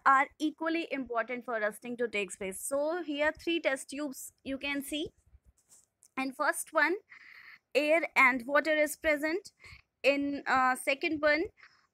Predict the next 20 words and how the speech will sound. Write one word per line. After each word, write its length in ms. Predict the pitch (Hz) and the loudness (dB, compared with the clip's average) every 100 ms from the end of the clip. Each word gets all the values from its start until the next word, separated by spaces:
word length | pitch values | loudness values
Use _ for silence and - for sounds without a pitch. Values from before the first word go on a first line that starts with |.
| - | -14
water, 560 | 214 262 262 330 320 - | -2 -2 0 0 0 2
uh, 440 | 277 269 269 269 - - _ _ - | 2 4 4 4 2 -4 _ _ -4
is 140 | 269 | -4
present, 460 | - 294 277 370 440 | 2 2 4 0 2
but 200 | 269 233 - - - - _ - | 0 0 -2 -14 -14 -20 _ -2
air 260 | 285 311 | 2 2
is 100 | 311 | 0
not, 240 | 269 - 262 | -2 -4 -4
means 300 | 277 277 - | -4 -4 0
oxygen 640 | - 247 240 - 269 294 349 | 2 2 -2 -8 -4 -2 0
is 120 | 294 | -2
not 240 | 269 254 | 0 0
present. 360 | 262 247 294 311 - | 0 -6 -6 -8 -2
And 280 | 254 262 269 - | 0 0 -4 2
at 240 | 262 233 | 2 4
the 160 | 294 285 - | 0 -2 -2
top, 280 | 311 349 - - | 0 0 -2 -8
you 160 | 277 | -8
can 260 | 254 262 262 | -6 -10 -10
see 300 | - 330 | -8 -6